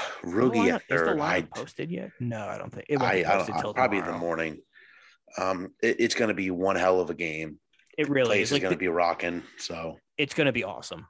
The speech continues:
Speaker 1: And I, like I said, I just hope it's not a blowout. Like, I want some drama. I'd like this to
Speaker 2: Yeah.
Speaker 1: come down to a ninth inning save or a ninth inning walk off at one point, just because that's what this series, this game deserves, just because of the two teams, the matchup,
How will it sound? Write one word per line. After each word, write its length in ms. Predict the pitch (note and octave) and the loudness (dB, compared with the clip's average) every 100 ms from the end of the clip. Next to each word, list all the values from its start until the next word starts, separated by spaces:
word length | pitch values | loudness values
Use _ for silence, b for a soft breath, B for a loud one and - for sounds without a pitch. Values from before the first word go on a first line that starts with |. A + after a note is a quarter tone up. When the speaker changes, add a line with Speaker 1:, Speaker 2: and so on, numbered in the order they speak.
| - | -4
Speaker 1:
And 140 | D3+ D3+ | 0 2
I, 160 | D#3 | 0
like 240 | D#3 F3 F3 | 2 4 4
I 40 | |
said, 160 | D3+ A#2 | 0 0
I 120 | D3+ | 2
just 140 | F3 | 2
hope 140 | F3 D#3 | 2 0
it's 120 | - | -2
not 120 | C3+ | -4
a 40 | G#2+ | -4
blowout. 380 | A2 A#2+ C#3 | -6 -2 0
Like, 220 | D3 - - | -2 -6 -8
I 120 | C3+ D3 | -2 0
want 260 | C3 B2 | 2 0
some 140 | B2+ C3 | -2 -4
drama. 440 | B2 A#2 B2 C3+ _ - | 0 0 0 -2 _ -6
I'd 120 | C3+ B2+ | -4 -2
like 200 | B2+ - | -4 -2
this 140 | B2 | -6
to 80 | C3+ | -4
Speaker 2:
Yeah. 60 | - | -2
Speaker 1:
come 160 | B2 | 0
down 300 | A#2+ A#2 A#2+ | 2 2 0
to 340 | - A#2+ A#2 A#2+ b b b - | -2 -4 -4 -8 b b b -2
a 60 | C3+ | 0
ninth 360 | A#2 A#2+ B2 | 2 0 0
inning 240 | A#2+ B2 A#2+ | 0 0 0
save 400 | - A#2 B2 A#2 | 2 2 2 0
or 120 | A#2 | -6
a 40 | |
ninth 320 | A2+ A#2 A#2 B2+ | -4 -4 -4 -4
inning 260 | A#2+ A#2 | -4 0
walk 280 | A#2+ A2+ - | 2 2 4
off 340 | B2+ B2 - - _ _ - | 2 2 -4 -20 _ _ -4
at 160 | B2 | -4
one 240 | A#2+ A#2 A#2 | -2 -4 -4
point, 360 | - A#2 C3 | -2 -2 -4
just 240 | C#3 C3 - | -6 -8 -8
because 440 | A#2+ A2+ A2 - _ _ _ _ _ _ | -4 -2 -2 -6 _ _ _ _ _ _
that's 240 | A#2+ B2 - | -2 -2 0
what 140 | B2+ | -4
this 160 | B2 - | -2 -4
series, 380 | - A2 A2+ - | -4 -4 -4 -6
this 180 | B2 - - | -10 -8 -6
game 440 | G#2+ G#2+ A#2 G#2+ _ _ _ | -6 -6 -10 -12 _ _ _
deserves, 560 | B2+ A2 G#2+ G#2 A#2 - | -8 -6 -6 -6 -8 -10
just 260 | - A2 - | -10 -12 -10
because 340 | A2+ A2+ A2 | -8 -8 -8
of 200 | G#2+ - _ _ - | -12 -14 _ _ -10
the 80 | A#2+ | -10
two 220 | - A#2 | -8 -10
teams, 380 | A#2 A#2+ A2+ A#2 | -10 -8 -8 -6
the 80 | A#2+ | -6
matchup, 360 | G#2+ G#2+ A#2 | -6 -6 -6